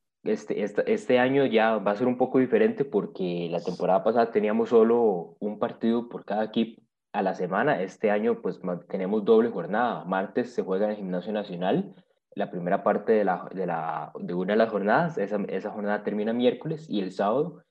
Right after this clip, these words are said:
se juega todo el día en el Panamericano, desde las dos de la tarde hasta las diez de la noche,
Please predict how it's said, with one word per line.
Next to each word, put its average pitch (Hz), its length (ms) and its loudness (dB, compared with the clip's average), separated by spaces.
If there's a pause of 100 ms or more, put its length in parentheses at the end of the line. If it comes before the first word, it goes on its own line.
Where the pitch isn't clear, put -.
se 208 140 -4
juega 208 380 0
todo 117 220 8
el 113 140 4
día 123 340 0
en 90 140 -6
el 90 80 -6
Panamericano, 90 720 -2
desde 85 220 -6
las 80 160 -8
dos 90 140 -2
de 101 60 0
la 101 140 0
tarde 107 260 0
hasta 107 160 -4
las 98 140 -2
diez 104 160 0
de 113 80 0
la 117 80 -2
noche, 120 400 -2